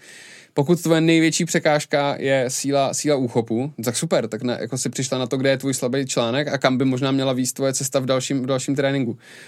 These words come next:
Pokud jako silově to dáváš úplně v pohodě, ruce zvládají, ale nemůžeš to za boha udejchat,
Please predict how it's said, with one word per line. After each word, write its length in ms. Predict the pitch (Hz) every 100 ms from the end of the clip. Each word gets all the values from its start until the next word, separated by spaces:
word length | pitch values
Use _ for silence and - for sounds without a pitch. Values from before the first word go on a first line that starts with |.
| - _
Pokud 280 | 151 156 156
jako 340 | 147 160 151
silově 340 | 151 151 147 143
to 80 |
dáváš 280 | 151 143 147
úplně 240 | 139 147 147
v 40 |
pohodě, 340 | 135 135 139
ruce 240 | 135 135 151
zvládají, 340 | 139 127 131
ale 100 | 127
nemůžeš 240 | 139 135 135
to 100 | 139
za 60 |
boha 180 | 131 139 135
udejchat, 420 | 123 117 113